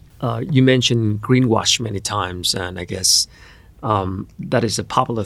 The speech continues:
thing happening in Vietnam when people just talk about it or doing just for the branding.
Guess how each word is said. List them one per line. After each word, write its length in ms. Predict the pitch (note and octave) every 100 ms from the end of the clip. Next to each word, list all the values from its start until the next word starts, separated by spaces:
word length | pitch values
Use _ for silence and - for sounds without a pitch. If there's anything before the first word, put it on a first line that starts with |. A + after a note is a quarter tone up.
| -
thing 300 | G#2 F2+ - -
happening 340 | G2+ G2 F#2
in 80 | F2+
Vietnam 640 | F2+ F2 F2 F2+ E2+ E2+ F2
when 160 | F2 E2+
people 320 | F#2+ F2+ F2+ -
just 400 | - A#2+ - -
talk 320 | - C3 -
about 260 | - - -
it 120 | - - - - - - -
or 100 | A#2
doing 360 | B2 B2 A2
just 320 | G#2+ B2+ B2 -
for 140 | A#2
the 80 | G#2
branding. 460 | A2 G2+ F#2 E2+